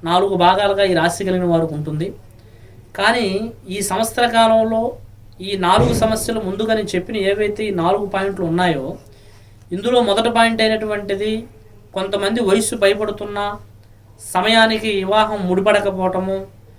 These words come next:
చదువు, విజ్ఞానము, తెలివి, అందం ఉండి కూడా సరైన సమయానికి తగిన సంబంధాలు రాక బాధపడుతున్నటువంటి యువత యువకులలో, అలాగే కొంతమంది ప్రేమని వాళ్ళు సొంతగా ఇష్టపడిన వ్యక్తి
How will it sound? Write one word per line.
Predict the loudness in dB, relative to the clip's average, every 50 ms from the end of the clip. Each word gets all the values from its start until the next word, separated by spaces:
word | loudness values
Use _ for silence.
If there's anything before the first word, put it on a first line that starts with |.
| -20 -20 -20 -20 -6
చదువు, | -2 0 0 0 0 0 0 0 0 0 2
విజ్ఞానము, | 0 0 0 2 4 4 4 4 4 0 -2 -4 -4 -2
తెలివి, | -2 -2 -2 -2 0 0 0
అందం | 0 -2 0 0 0 0 0 -2
ఉండి | 0 0 0 0 0 0
కూడా | 0 2 2 2 2 2 -2 -8 -16 -20 -20 -20 -20 -20 -20 -20 -20 -20 -20 -18 -14 -14
సరైన | -8 0 2 4 4 6 6 6 4 4
సమయానికి | 2 0 0 0 2 2 2 2 0 -2 -4 -4 -2 -2 0 0 -2 -2 -6 -12 -16 -20 -20 -20 -20 -20 -20 -12 -6
తగిన | -2 -2 0 0 0 0 0
సంబంధాలు | 0 0 2 2 4 6 6 6 6 6
రాక | 4 4 4 4 0 0 0 0
బాధపడుతున్నటువంటి | 0 0 0 -2 -2 -4 -4 -4 -6 -6 -6 -4 -4 -4 -4 -4 -6 -6 -6 -6 -6 -6 -6 -6 -4 -4 -4 -4 -4 -4 -2 0
యువత | 0 0 0 -2 -4
యువకులలో, | -4 -2 -2 -2 0 0 0 2 2 2 2 0 -2 -6 -14 -20 -20 -20 -20 -20 -20 -20 -20 -20 -16 -8 0
అలాగే | 4 6 6 6 6 4 2 0 -2 -4 -8 -14 -20 -20 -20 -20 -14 -10
కొంతమంది | -8 -6 -4 -4 -2 -4 -2 0 2
ప్రేమని | 4 4 4 4 2 2 0 0 -2 -4 -6 -8 -12 -16 -20 -16 -8 -4
వాళ్ళు | -2 -2 -2 -2
సొంతగా | -4 -6 -6 -4 -4 -2 2 2 2 2
ఇష్టపడిన | 2 0 -2 -2 -2 -2 -2 -2 -2 -2
వ్యక్తి | -2 -4 -6 -8 -8 -8 -8